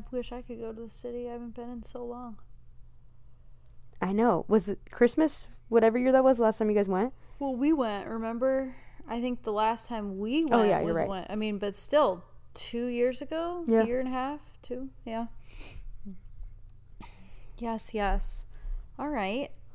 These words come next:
Speaker 2: What else have you been up to?
Speaker 1: So if you listened to last week's episode, you know that I'm in my meal prepping era for lunches. Last week did pulled chicken, used it in buffalo chicken rice, the feta TikTok pasta with chicken. And today I just finished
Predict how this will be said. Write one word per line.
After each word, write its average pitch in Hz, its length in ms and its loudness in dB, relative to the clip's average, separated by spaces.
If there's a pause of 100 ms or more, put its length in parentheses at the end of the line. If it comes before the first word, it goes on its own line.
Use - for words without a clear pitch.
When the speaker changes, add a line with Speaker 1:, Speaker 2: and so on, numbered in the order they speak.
Speaker 2:
What 240 180 2
else 220 160 0
have 208 100 -4
you 214 100 2
been 208 120 2
up 208 160 -2
to? 220 280 2 (120)
Speaker 1:
So 254 240 -2
if 240 120 -2
you 262 100 2
listened 247 380 2
to 269 80 -4
last 226 280 0
week's 214 220 -2
episode, 202 560 -2
you 214 80 -2
know 214 180 0
that 214 100 0
I'm 214 180 0
in 214 100 0
my 214 100 0
meal 202 220 -2
prepping 190 380 -6
era 202 320 -6 (360)
for 220 160 -4
lunches. 196 640 -4 (460)
Last 226 300 6
week 233 240 0
did 220 300 4
pulled 226 240 2
chicken, 220 480 0
used 214 260 -2
it - 80 2
in 196 160 -2
buffalo 196 340 0
chicken 190 300 -4
rice, 269 520 4
the 208 120 -4
feta 202 280 2
TikTok 208 420 -2
pasta 226 440 2
with 220 160 -2
chicken. 214 480 -2 (480)
And 233 80 -6
today 285 320 2
I 302 60 2
just 254 240 -6
finished 233 480 -4